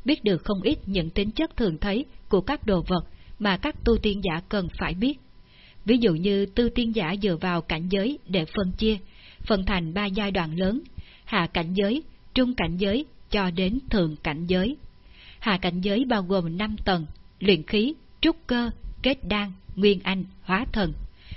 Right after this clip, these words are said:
Trung cảnh giới thì có ba tầng: luyện hư, hợp thể, đại thừa. Đến thượng cảnh giới, nhưng kỳ thực ở cảnh giới này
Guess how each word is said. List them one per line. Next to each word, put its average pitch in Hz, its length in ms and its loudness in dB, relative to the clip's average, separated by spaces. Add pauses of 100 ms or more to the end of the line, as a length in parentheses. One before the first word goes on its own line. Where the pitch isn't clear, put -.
(120)
Trung 262 160 4
cảnh 170 200 0
giới 202 240 2 (100)
thì 190 160 4
có 220 180 -2
ba 208 280 0
tầng: 170 180 2 (460)
luyện 185 240 4
hư, 208 220 2 (340)
hợp 190 280 0
thể, 185 260 2 (320)
đại 175 240 0
thừa. 175 300 2 (460)
Đến 208 380 2
thượng 175 240 2
cảnh 170 240 -2
giới, 208 300 0 (320)
nhưng 208 280 2
kỳ 185 160 2
thực 185 220 2
ở 175 180 2
cảnh 175 200 -2
giới 196 160 2
này 214 260 0